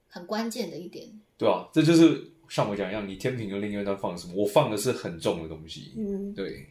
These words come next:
Speaker 1: 情绪的东西。
Speaker 2: 对，是情绪的东西。所以我就是想知道我是不是适合那里。所以像我的朋友，他们都会认为说，“啊，你薪水这么低，你要做那么多事情。”是啊，我本来在台湾的时候，我薪-，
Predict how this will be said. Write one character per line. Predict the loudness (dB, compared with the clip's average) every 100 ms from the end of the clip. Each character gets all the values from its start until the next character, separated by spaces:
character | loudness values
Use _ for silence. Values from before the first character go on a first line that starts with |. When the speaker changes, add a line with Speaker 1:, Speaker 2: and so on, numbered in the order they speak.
| _
Speaker 1:
情 | -10 -8
绪 | -6 -6
的 | -6
东 | -6 -6
西。 | -4 0
Speaker 2:
对， | 4 4
是 | 4
情 | 2 0
绪 | -2 0
的 |
东 | -2 -4
西。 | 0
所 | 8
以 | 8 8 2
我 | -4
就 | 2
是 | 2
想 | 2 -2
知 | 0
道 | 4 4 2 -6
我 |
是 | -8
不 | -6
是 | -4
适 | -2
合 | -4 -6
那 | -10 -12
里。 | -14 -20 _ _ _
所 | 2 4
以 | 4 0 -14 0
像 | 4 4
我 | 4
的 | 4
朋 | 4
友， | 4
他 | 2
们 | 2
都 | 2
会 | 4 4
认 | 2
为 | -2
说 | -4 -2
，“啊， |
你 | -2
薪 | -2 -2
水 | -2
这 | -2
么 | -2
低， | -4
你 | -4
要 | -4 -2
做 | -2
那 | -2
么 | -6
多 | -8
事 | -8
情。” | -10 -12 -16 -12
是 | 2 4
啊， |
我 | 6
本 | 2 0
来 | 2
在 | 2
台 | 2 -2
湾 | -2 -2
的 |
时 | -2
候， | -4
我 | -4
薪-， | -6